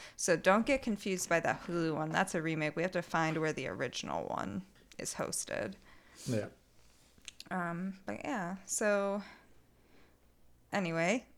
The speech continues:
Speaker 1: this week we're talking again about Paranormal State, and we picked three random episodes. Uh, episode three, Church of the Damned, episode thirteen, Soul Collector,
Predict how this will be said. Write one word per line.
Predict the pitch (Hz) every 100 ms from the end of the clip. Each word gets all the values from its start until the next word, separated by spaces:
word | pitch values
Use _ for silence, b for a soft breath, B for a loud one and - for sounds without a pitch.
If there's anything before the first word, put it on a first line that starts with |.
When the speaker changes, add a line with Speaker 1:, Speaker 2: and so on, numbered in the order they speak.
| - - - - -
Speaker 1:
this | 190 190
week | 202 190
we're | 180
talking | - 175 185 175
again | 170 175 170 175
about | - 165 160 160 - -
Paranormal | - 165 170 175 185 208
State, | - - 170 180 196
and | - 170 165
we | 165
picked | 165 180 165 - - - - - -
three | 196 185 190
random | 180 185 190 185
episodes. | 180 - 180 - 190 202 226 -
Uh, | 175 170 156
episode | 170 175 - 170 -
three, | - 185 185 185 180 185
Church | - 175 165 175
of | 160
the | 151 143
Damned, | - 202 190 196 180 170 170 175 - b b b b b b b -
episode | 185 - 175 - - 180 170 165 160 -
thirteen, | 214 214 - - 202 190 185 185 190 190 b b b _ _ -
Soul | - 196 190
Collector, | 190 - 180 170 - - 170 160 165 160